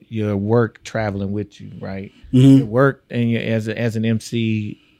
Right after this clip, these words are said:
Speaker 1: uh, bringing those stories along, because you're not somebody who likes to, uh, play around with just music and just make the cool little bop.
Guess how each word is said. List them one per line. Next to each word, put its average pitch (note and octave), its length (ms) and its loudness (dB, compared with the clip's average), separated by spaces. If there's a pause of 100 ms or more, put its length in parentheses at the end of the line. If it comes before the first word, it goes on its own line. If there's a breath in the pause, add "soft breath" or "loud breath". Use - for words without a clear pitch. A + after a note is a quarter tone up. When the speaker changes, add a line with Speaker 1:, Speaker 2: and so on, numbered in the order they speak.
(100)
Speaker 1:
uh, A2 220 -6
bringing A#2 320 2
those A2 140 2
stories A#2 300 0
along, G#2+ 280 0
because A2+ 220 -6
you're D3 100 0
not C3 180 0
somebody A#2 380 0
who G#2+ 100 0
likes G#2+ 300 -2
to, F#2 220 -8 (640)
uh, G2 460 -2 (180)
play C#3+ 200 4
around B2 560 2
with A2 140 -2
just A2+ 220 -4
music A#2 420 4
and A2+ 140 4
just G#2+ 260 2
make A2 340 2
the G#2+ 280 2 (120)
cool B2+ 180 -4
little A#2+ 200 -2
bop. A#2 440 0